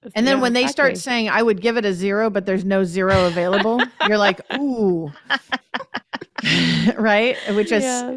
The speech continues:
Speaker 1: kind of a funny thing. But I, that's interesting. I do the same thing. I wanna know who loved it. And then I also wanna know how many people answered that. So it's not four people. And then I
Speaker 2: Exactly,
Speaker 1: also
Speaker 2: yeah.
Speaker 1: wanna see what, I'm actually more interested in some ways at our lower people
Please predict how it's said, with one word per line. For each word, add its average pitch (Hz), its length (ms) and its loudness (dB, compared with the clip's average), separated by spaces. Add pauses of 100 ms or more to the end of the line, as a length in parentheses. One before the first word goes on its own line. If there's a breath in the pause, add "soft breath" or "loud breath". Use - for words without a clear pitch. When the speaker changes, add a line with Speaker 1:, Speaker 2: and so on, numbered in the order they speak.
Speaker 1:
kind 220 160 0
of 202 60 -2
a 190 160 2
funny 196 200 0
thing. 226 200 -2
But 214 100 4
I, 233 320 2
that's 233 240 2
interesting. 247 380 -6
I 190 100 0
do 208 100 -2
the 202 120 -4
same 196 240 -6
thing. 190 260 -8 (300 soft breath)
I 196 100 2
wanna 202 220 4
know 196 180 4
who 208 140 4
loved 190 260 2
it. 254 160 0
And 196 100 -2
then 180 120 0
I 180 80 0
also 185 280 -2
wanna 185 240 -2
know 180 520 -2
how 185 160 0
many 190 180 0
people 185 300 -2
answered 185 460 -2
that. 175 300 -2 (280)
So 185 160 2
it's 180 120 -2
not 180 220 2
four 190 220 2
people. 180 440 -2 (360)
And 185 160 0
then 185 200 2
I 180 100 -6
Speaker 2:
Exactly, 190 40 2 (120)
Speaker 1:
also - 120 -2
Speaker 2:
yeah. 196 60 0
Speaker 1:
wanna 185 160 2
see 190 260 0
what, 180 260 2 (240)
I'm 226 140 4
actually 277 320 0
more 226 240 4
interested 214 420 -2
in 180 60 0
some 190 240 -2
ways 170 260 -2 (120)
at 180 100 0
our 165 180 2
lower 175 380 2
people 156 480 -4